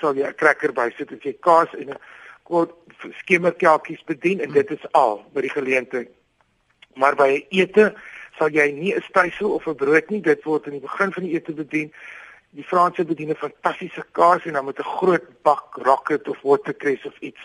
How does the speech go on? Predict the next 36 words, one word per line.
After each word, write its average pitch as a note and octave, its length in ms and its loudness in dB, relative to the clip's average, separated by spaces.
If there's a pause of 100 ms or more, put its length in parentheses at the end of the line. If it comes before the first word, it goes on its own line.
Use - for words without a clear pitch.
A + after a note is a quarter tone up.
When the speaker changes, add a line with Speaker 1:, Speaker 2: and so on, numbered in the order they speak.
Speaker 1:
vars D3+ 300 4 (500)
en C#3 380 -2 (180)
da-, D3+ 200 -8
'n - 60 -14
klein C#3+ 220 0
bietjie C3+ 240 -4
olyfolie. B2+ 640 -4 (380)
Dit D#3 240 0 (100)
help E3+ 500 2 (580)
met D3 200 -4
da-, D3 140 4
al D#3+ 100 2
daai D#3 140 6
suiwel F3+ 460 2
en D3+ 100 -6
vet F#3 240 -2
wat D#3 120 -10
jy F3 120 -4
inkry E3 300 0
met D3+ 120 0
die D3+ 140 -8
kaas F#3+ 300 4 (720)
en D3+ 240 -8
dan F3 260 4
word G3 280 4
die F3+ 260 -8 (360)
nagereg D3 720 4
'n C#3 80 -8
baie C#3 280 4
groot C#3+ 340 0
event B2 500 0
en B2+ 140 -8
jou A#2+ 200 2 (560)
palet C#3 480 4
is - 140 -6
gevat. C3+ 440 0